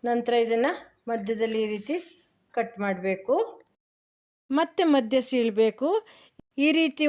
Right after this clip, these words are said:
ಒಂದು ಇಂಚಿನಷ್ಟು ಕಟ್ ಮಾಡ್ತಾ ಬರ್ಬೇಕು, ಆಗ ಅದು ನಾಲ್ಕು ಪೀಸ್ ಆಗಿ ಕಟ್ ಆಗುತ್ತೆ. ಇದನ್ನು ಜಾಸ್ತಿ ಹುರಿಯೋದು ಬೇಡ, ಮತ್ತೆ ಲೋಳೆನೂ ಆಗೋದಿಲ್ಲ. ಹತ್ತೇ ನಿಮಿಷದಲ್ಲಿ ಮಾಡ್ಕೊಳ್ಬೋದು, ಜಾಸ್ತಿ ಇಂಗ್ರೀಡಿಯೆಂಟ್ಸ್ ಸಹ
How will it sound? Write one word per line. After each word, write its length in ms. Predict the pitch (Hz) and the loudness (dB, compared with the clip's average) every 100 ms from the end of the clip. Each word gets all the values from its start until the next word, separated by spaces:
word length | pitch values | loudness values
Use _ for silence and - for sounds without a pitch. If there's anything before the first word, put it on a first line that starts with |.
| 285 | 4
ಒಂದು 220 | 285 320 330 294 | 4 2 2 4
ಇಂಚಿನಷ್ಟು 560 | 294 311 294 285 277 285 | 2 2 0 0 -2 -2
ಕಟ್ 180 | 277 - 277 | -2 0 -2
ಮಾಡ್ತಾ 280 | 269 247 269 240 | 0 2 0 2
ಬರ್ಬೇಕು, 420 | 247 214 220 220 285 247 | 0 2 0 2 2 2
ಆಗ 120 | 247 269 | 2 0
ಅದು 120 | 254 247 240 | 0 0 2
ನಾಲ್ಕು 300 | 254 277 277 - | 0 0 -6 -6
ಪೀಸ್ 200 | 262 - 262 | -6 -2 -2
ಆಗಿ 140 | 233 226 | -4 -6
ಕಟ್ 180 | 240 226 214 | -6 -2 -4
ಆಗುತ್ತೆ. 340 | 196 - 247 320 - _ _ - | -4 -2 -2 -2 -6 _ _ -4
ಇದನ್ನು 340 | 269 294 311 294 269 | 0 2 4 4 4
ಜಾಸ್ತಿ 340 | 269 285 - 320 | 2 0 -2 0
ಹುರಿಯೋದು 480 | 285 285 285 294 277 247 | 2 2 2 2 0 0
ಬೇಡ, 220 | 254 247 240 269 359 - - - - | 2 2 4 4 2 -6 -20 -14 -4
ಮತ್ತೆ 180 | 269 277 269 | -2 0 2
ಲೋಳೆನೂ 400 | 269 285 294 294 285 | 2 4 2 4 4
ಆಗೋದಿಲ್ಲ. 520 | 262 254 262 254 240 240 | 2 2 0 0 0 0
ಹತ್ತೇ 320 | 247 233 - 330 | 0 -2 -2 0
ನಿಮಿಷದಲ್ಲಿ 440 | 311 277 - 269 254 240 | 2 0 -2 0 2 0
ಮಾಡ್ಕೊಳ್ಬೋದು, 760 | 233 233 247 220 226 220 226 285 247 | -2 -2 -2 0 0 0 -2 -2 0
ಜಾಸ್ತಿ 320 | 233 233 - 254 | 0 0 -4 -2
ಇಂಗ್ರೀಡಿಯೆಂಟ್ಸ್ 760 | 240 247 254 269 254 254 247 240 | 0 -2 -2 -2 -2 -2 -4 -2
ಸಹ 140 | 240 | 0